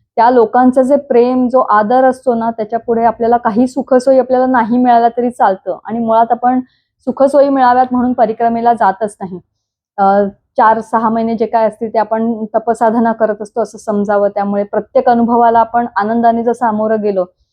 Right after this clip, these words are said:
तर, अ, खरंच छान वाटतं. त्यांच्याकडे मी राहिले तर, अ, त्यांच्या, ए-, एक नात त्यांची तिथेच होती आणि एक नात त्यांची बाहेर गावाहून त्या दिवशी संध्याकाळी ती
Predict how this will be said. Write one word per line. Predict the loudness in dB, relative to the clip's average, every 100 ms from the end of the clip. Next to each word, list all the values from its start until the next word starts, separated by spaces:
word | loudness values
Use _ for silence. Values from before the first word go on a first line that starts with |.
| _ _ -2
तर, | 2
अ, | 4 4 2 0
खरंच | 0 0 0
छान | 0
वाटतं. | 0 -2 -4 -12 -14 _ _ _ _ _ _ _ -2
त्यांच्याकडे | 0 2 2 2
मी | 2 0
राहिले | 2 2 0 -4 -8 _ _ _ -4
तर, | -2
अ, | 0 2 2 0 2 2 0 -2 -12 _ _ 0
त्यांच्या, | 0 2 2 2 2 2 0 -2
ए-, | -4 0 0
एक | 2
नात | 0
त्यांची | 2 0 0
तिथेच | -4 -2 -2 0
होती | -2 -4 -10 -8
आणि | -8 -6 -6 -2
एक | 0 0
नात | 0 0
त्यांची | -2 -2 -2 -4
बाहेर | 0 0 2
गावाहून | 2 2 2
त्या | 0 -2
दिवशी | -4 -8 -6
संध्याकाळी | -2 0 0 2 0
ती | -2